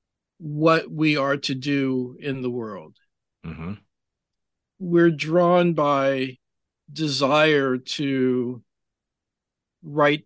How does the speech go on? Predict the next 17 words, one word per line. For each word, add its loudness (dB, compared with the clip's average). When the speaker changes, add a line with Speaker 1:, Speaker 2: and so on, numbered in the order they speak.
Speaker 1:
books -4
or -4
make -6
music, -2
uh, 0
as -2
much -2
as -4
we -4
are 2
to -4
make -2
love, -2
and, -8
and -2
we 4
are 0